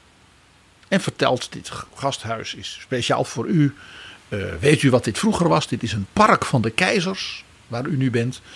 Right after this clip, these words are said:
En hier waren de viskwekerijen van de keizers."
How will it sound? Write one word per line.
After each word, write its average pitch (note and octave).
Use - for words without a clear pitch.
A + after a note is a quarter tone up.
En B2
hier G#3
waren B2+
de A2
viskwekerijen A#2+
van D#3
de -
keizers." -